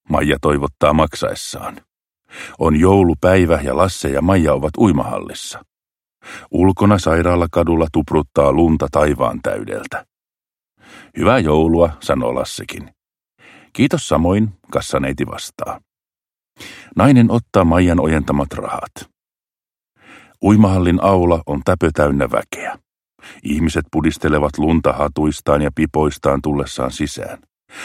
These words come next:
Tuntuu kuin kaikki vallilalaiset olisivat kokoontuneet perinteiselle jouluuinnille. "Meidän pitää vuokrata vielä lokero arvotavaroille",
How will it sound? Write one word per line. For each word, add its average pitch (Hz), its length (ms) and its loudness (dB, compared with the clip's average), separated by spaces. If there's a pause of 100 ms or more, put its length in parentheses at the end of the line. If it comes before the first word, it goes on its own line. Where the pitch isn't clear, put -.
(220)
Tuntuu 120 300 2
kuin 104 240 2
kaikki 104 420 -2
vallilalaiset 73 760 0
olisivat 78 460 -4
kokoontuneet 78 720 -2
perinteiselle 78 720 0
jouluuinnille. 67 1040 -4 (1040)
"Meidän 80 320 -2
pitää 76 260 0
vuokrata 80 500 0
vielä 85 260 2
lokero 80 440 0
arvotavaroille", 65 880 -2